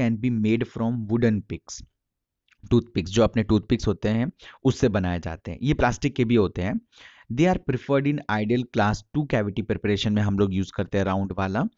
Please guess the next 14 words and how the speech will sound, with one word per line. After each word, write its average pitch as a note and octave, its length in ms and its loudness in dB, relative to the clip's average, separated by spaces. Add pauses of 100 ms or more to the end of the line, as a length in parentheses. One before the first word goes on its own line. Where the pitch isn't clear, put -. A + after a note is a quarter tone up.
(340)
As A2 200 0
a A2+ 120 2
wedging G2+ 500 0
action A#2 340 -6
is A#2 100 -4 (160)
closer G#2+ 260 0
to G#2 140 -6
the F#2+ 160 -4
gingival F#2+ 400 -2
margin F#2+ 380 -4
अगर F#2+ 200 -8
रहा A#2+ 220 -8 (120)
तो F#2 160 -2
देख, G2 300 -4